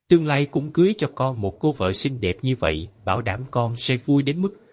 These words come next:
không khép miệng được đấy." Thành Chương nghe đứa nhỏ kêu sợ,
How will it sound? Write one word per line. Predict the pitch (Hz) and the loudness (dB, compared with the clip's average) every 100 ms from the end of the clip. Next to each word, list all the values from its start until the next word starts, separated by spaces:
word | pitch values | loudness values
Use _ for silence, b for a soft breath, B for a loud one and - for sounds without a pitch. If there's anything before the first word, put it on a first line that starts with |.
| b | b
không | - 196 | -4 -2
khép | - 208 120 | -2 -6 -2
miệng | 101 101 | -2 0
được | 90 - | -2 0
đấy." | 127 170 | -2 -2
Thành | 110 101 | -4 -2
Chương | 135 131 | 0 0
nghe | 127 | 0
đứa | 127 147 127 | -2 -2 -2
nhỏ | 90 135 | -4 -4
kêu | - 131 | 0 0
sợ, | - 80 | 2 -2